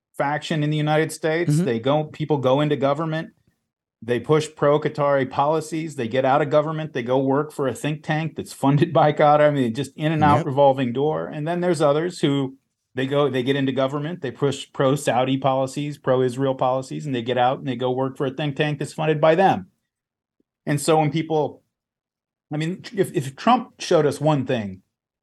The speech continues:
Speaker 1: he showed us that there, that, that these governments are not all one thing. These states have
Speaker 2: Sure.
Speaker 1: factions that are often at war with each other and very often will do things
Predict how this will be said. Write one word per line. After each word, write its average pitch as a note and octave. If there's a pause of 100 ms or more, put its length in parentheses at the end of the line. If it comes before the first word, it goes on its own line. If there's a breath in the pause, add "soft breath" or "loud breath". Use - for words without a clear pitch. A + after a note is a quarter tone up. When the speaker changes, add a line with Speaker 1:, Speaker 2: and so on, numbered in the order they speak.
(460)
Speaker 1:
he C#3
showed F3+
us D3+
that B2
there, C3+
that, B2+
that B2+
these C3+
governments A#2
are A#2+
not B2
all A2 (120)
one A2
thing. G2
These B2
states C3
have A#2
Speaker 2:
Sure. F#2
Speaker 1:
factions C#3
that A#2 (140)
are C3
often C3+
at A#2
war D3
with D3+
each C3+
other C#3+
and C3
very D#3
often D3+
will B2+
do F3
things E3+